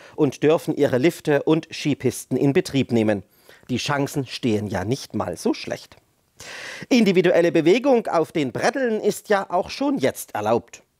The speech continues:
Und wer in diesen Tagen freie Zeit hat, findet gute Voraussetzungen zum Skifahren auf den Loipen rund um Seifen. Wie die Gemeindeverwaltung mitteilte,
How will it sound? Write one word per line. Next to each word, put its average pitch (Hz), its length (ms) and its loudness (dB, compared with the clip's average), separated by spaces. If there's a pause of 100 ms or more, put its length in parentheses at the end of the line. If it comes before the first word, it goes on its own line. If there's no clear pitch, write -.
(120)
Und 123 220 -2
wer 165 160 2
in 147 140 0
diesen 139 280 -6
Tagen 139 380 -4
freie 104 360 -2
Zeit 208 360 -2
hat, 135 220 -2 (320)
findet 127 400 0
gute 240 300 2
Voraussetzungen 139 960 0
zum 262 220 2
Skifahren 147 720 -2 (260)
auf - 280 -2
den 110 180 -2
Loipen 170 500 0
rund 180 460 0
um 185 140 -2
Seifen. 170 540 -6 (720)
Wie 165 160 4
die 160 100 4
Gemeindeverwaltung 175 800 0
mitteilte, 107 600 -4